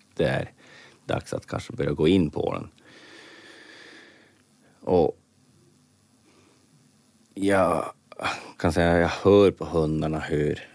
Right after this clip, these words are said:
hur, hur skadad den är också, om de bara ligger där och kanske är halvt som halvt döende eller så, då, det hör jag ju. Men, eh, det, det är väl lite grann från situation till situation hur jag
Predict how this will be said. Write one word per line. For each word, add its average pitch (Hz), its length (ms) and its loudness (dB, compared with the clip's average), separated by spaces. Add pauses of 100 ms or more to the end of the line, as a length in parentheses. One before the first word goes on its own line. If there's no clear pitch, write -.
(140)
hur, 82 220 -2 (160)
hur 104 220 6
skadad 80 500 2
den 73 180 -4
är 69 260 -2
också, 78 340 -2
om 76 100 -4
de 76 120 -4
bara 76 100 -4
ligger 76 420 -4
där - 300 -4
och - 140 -8
kanske - 360 -10 (1700)
är 78 140 -4
halvt 73 260 -4
som 73 160 -8
halvt 73 280 -6
döende 73 480 -4
eller - 240 -12 (680)
så, - 200 -10
då, - 260 -4
det 76 160 -2
hör 73 320 0
jag 69 140 -2
ju. - 100 -8 (220)
Men, 73 260 -4 (1400)
eh, - 240 -10 (1160)
det, 85 300 2
det 98 140 2
är 87 120 6
väl 82 100 0
lite 80 220 -6
grann 73 220 -2
från 78 220 -6
situation 78 460 -4
till 73 120 -8
situation 78 500 -4
hur 76 180 -4
jag - 140 -8